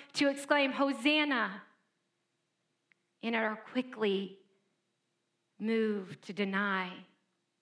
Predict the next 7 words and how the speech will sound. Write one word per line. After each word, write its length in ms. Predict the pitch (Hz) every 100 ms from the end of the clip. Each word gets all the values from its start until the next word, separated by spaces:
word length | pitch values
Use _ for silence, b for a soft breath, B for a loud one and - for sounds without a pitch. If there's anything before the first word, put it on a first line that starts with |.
| _ _ _ _ _ _ _ _ _ _ _
to 100 | -
betray, 720 | 196 208 - 220 202 196 185 - _ _ _ _ _ _ _ _
to 120 | - 214
condemn, 560 | 226 208 220 214 208
to 140 | - 208
taunt, 560 | - 233 226 220 220 - B B -
to 460 | 254 240 226 190